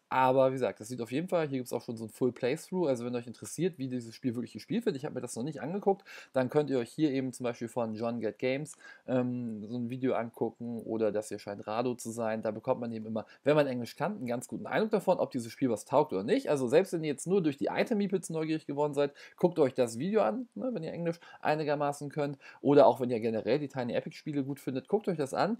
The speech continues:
Ähm, für mich wirkt das bisher auf den ersten Blick so, als könnte das auf jeden Fall mit das Netteste sein. Halt so, so ein Abenteuerspiel, ich sag mal auf so Familienniveau wahrscheinlich, ähm, aber sieht auf jeden Fall nach einem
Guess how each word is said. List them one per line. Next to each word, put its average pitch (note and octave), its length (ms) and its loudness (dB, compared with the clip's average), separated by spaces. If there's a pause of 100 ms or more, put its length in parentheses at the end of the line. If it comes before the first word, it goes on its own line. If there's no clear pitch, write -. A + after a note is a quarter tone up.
(400)
Ähm, D3 440 8 (100)
für - 140 -4
mich G#3 300 4
wirkt C4 200 8
das A3+ 160 6
bisher F#3 460 2
auf - 180 2
den D3+ 160 0
ersten D#3+ 440 -4
Blick D#3+ 180 0
so, D3+ 240 0
als C#3+ 180 -2
könnte D3 240 0
das C3 200 -2
auf B2+ 160 -2
jeden C3 200 0
Fall A#2 340 4
mit C3 460 -2
das E3 160 4
Netteste D3 460 -2
sein. F#3 380 0 (360)
Halt C#3+ 220 4
so, C#3 160 -2
so B2+ 100 -6
ein B2+ 80 -4
Abenteuerspiel, D3+ 920 0
ich C3+ 60 -2
sag B2+ 160 -4
mal C3 80 -4
auf A2 180 0
so A#2 320 -4 (420)
Familienniveau G3+ 880 -2
wahrscheinlich, F3 520 -2 (280)
ähm, D3 460 0
aber C3+ 480 6
sieht C3+ 180 -4
auf B2+ 100 -2
jeden C3+ 100 -6
Fall C3+ 140 2
nach B2 160 -4
einem B2+ 80 -6